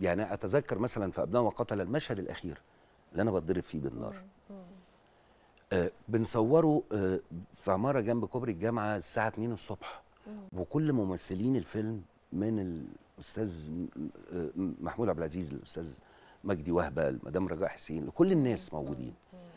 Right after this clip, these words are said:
Speaker 1: فعمل ال-، عملنا أول شوط، هما جايبين لي قميصين وبيحطوا لي الفيوز بتاع الدم.
Speaker 2: آه.
Speaker 1: فأول شوط خدني على جنب كده، قال لي: "إيه رأيك؟"
Speaker 2: إيه رأيك؟
Speaker 1: آه.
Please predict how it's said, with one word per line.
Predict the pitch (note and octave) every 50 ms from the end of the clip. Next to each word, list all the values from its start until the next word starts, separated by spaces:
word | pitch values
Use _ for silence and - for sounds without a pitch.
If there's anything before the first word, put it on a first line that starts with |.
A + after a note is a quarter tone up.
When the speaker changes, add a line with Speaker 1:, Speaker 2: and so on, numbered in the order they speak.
| - - - - - - - _ _
Speaker 1:
فعمل | - - G2 G2+ C3+ E3+ E3 D3 B2+ A2
ال-، | G2+ G2 - -
عملنا | F2+ F2+ G2+ C3 D3+ D3+ C3+
أول | - - B2 C3 C3+ A#2+ -
شوط، | - C#3+ - -
هما | F3+ D#3
جايبين | C3 C3+ C3+ D3+ D3+
لي | C#3+
قميصين | - A#2 G#2+ F#2+ - - C#3+ D#3+ E3+
وبيحطوا | D3 A2+ F#2+ F#2+ F#2 F#2 F#2+ - C#3
لي | B2
الفيوز | G#2+ F#2+ - F#2 A2 C3 A2
بتاع | G2 F#2 - D#2+
الدم. | D2 D2 E2 A2+ C3 D3 - - - -
Speaker 2:
آه. | G3+ G#3 G3 F#3+ G#3 A3 - _ _ _ _ _ _
Speaker 1:
فأول | - G#2 G2 G2+ - - - - - - _ _ _ _ _ _ - _ - C3 D#3 D#3 D3 A#2
شوط | - - C#3+ D3+ - - - - - _ _ _ _ _ _ _ _ _ _ _ _ _ _ _ _ _ _ _ -
خدني | - - C#3+ C3+ B2 A2+
على | F#2 E2 E2
جنب | F#2 E2+ E2 D2
كده، | - -
قال | - A#2
لي: | A#2 A2+
"إيه | F2+ A2+ G2
رأيك؟" | E2 C2+ B1+ C#2+ - _ - _ _ _ _ _ _ _ _ _ _ _ _ _ _ _ _ _ _ _ _ _ _ _ _ _ _ _ _
Speaker 2:
إيه | C4 D#4 D4
رأيك؟ | C#4 C#4 - C4+ C4+ C4+ - - - - - -
Speaker 1:
آه. | - -